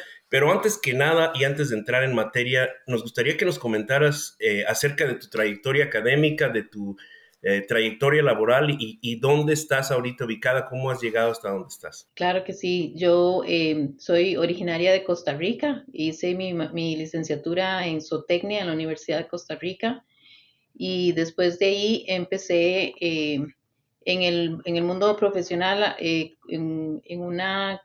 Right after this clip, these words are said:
Speaker 2: granja avícola de reproductoras ligeras. Eh, entonces, más en el área de las plumas que, que el área de cerdos, pero era una granja diversificada y que también me dio experiencia un poco en el área de cerdos y lechería.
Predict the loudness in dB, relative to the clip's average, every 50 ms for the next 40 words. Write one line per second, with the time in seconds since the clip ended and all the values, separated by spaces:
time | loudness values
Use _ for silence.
0 | _ -10 -4 0 2 2 2 0 -2 -2 -2 0 0 0 0 -2 -4 -4 0 2
1 | 2 4 4 2 2 -2 -6 _ _ _ _ _ _ _ _ _ -2 2 2 2
2 | 2 2 4 4 4 4 4 2 2 2 2 2 2 0 2 2 4 4 4 4
3 | 2 0 -6 -12 _ _ _ _ _ _ _ _ _ _ _ _ _ -4 0 2
4 | 2 2 2 2 0 -2 -4 -4 -2 -2 -2 0 0 0 0 0 2 2 4 4
5 | 4 4 6 6 6 6 6 6 2 0 2 4 6 6 6 6 2 0 -2 -2
6 | 0 0 0 0 -2 -6 -12 _ -6 -2 0 2 2 2 2 2 2 2 4 4
7 | 4 4 4 4 4 2 4 2 -2 -4 -4 -8 _ _ _ _ _ 4 6 6
8 | 6 6 6 6 4 4 4 2 2 2 2 4 4 4 2 2 4 4 4 4
9 | 2 0 -4 -6 -6 -2 0 2 4 4 4 2 2 0 -4 -4 -4 -2 -2 -2
10 | -2 -2 -2 0 2 2 2 0 0 -4 -6 -4 -2 -2 -2 -2 0 2 2 2
11 | 2 0 0 0 0 2 2 4 4 4 4 2 0 -2 0 0 0 0 2 2
12 | 2 2 2 2 0 -2 -2 -2 -4 -4 -4 -4 -6 -4 -6 -6 -4 -4 -4 -4
13 | -6 -8